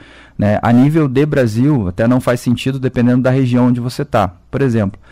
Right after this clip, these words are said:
é, Foz do Iguaçu faz muito mais sentido você investir em Airbnb e não alugar mês a mês, como em algumas cidades, ah, como Cascavel, por exemplo, ou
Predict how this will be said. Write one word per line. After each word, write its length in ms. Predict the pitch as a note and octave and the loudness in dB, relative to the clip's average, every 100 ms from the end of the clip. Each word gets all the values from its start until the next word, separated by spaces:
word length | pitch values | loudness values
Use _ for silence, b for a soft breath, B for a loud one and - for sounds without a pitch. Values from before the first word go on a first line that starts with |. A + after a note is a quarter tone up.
| B B B B - | B B B B 0
é, 420 | A2 A2 G#2+ G2+ | 2 4 2 0
Foz 400 | - C#3+ D#3 D#3+ | -2 2 4 4
do 60 | C#3 | 0
Iguaçu 520 | B2 - - D#3 D3 | 0 -2 -2 0 0
faz 180 | B2 A#2 | 0 2
muito 200 | B2 B2 | 2 2
mais 160 | B2+ | -4
sentido 340 | - C3 - C3+ | -2 -4 -4 -4
você 260 | C3+ - | -6 -2
investir 440 | C3 C3 A#2+ - C#3 | 0 0 -2 0 0
em 120 | C#3 | 2
Airbnb 640 | C3+ C3 D3 C3 C3 A#2+ G#2 | 0 0 0 2 2 2 2
e 80 | |
não 200 | G#2 A2 | 2 4
alugar 680 | A#2+ C3+ A2+ A2 A2+ B2+ C3+ | 2 2 2 2 4 4 2
mês 300 | A2+ B2 B2 | 2 2 2
a 40 | C#3 | 2
mês, 420 | C3 A#2+ A2 - | 2 2 0 -4
como 200 | A2+ G#2+ | -2 2
em 60 | A2+ | 2
algumas 320 | A2 A#2 A#2+ | 2 0 0
cidades, 760 | C3+ A#2 A2 A#2+ B2 A#2+ - - | -2 0 2 2 -2 -6 -10 -4
ah, 380 | G#2 G#2+ G#2 G2 | 0 0 0 0
como 180 | A2+ A2+ | -2 -2
Cascavel, 640 | B2 - C3+ A2 A#2+ A2+ | -4 -4 -2 2 2 0
por 160 | G#2 | -2
exemplo, 520 | G2 F#2+ G#2 B2 A#2+ G2+ | -4 -2 -2 -2 -4 -4
ou 1040 | F#2+ F#2+ G2 G2+ G#2+ A2+ A2+ G#2+ F#2+ | -4 -4 -4 -2 -2 -2 0 -2 -4